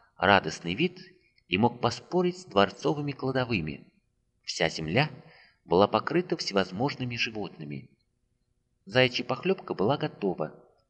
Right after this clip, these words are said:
Люсьен насушил новых чайных листьев.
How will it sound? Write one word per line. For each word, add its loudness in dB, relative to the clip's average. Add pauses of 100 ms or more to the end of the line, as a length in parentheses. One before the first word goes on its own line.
(380)
Люсьен -4 (320)
насушил -4
новых -2
чайных -2
листьев. -6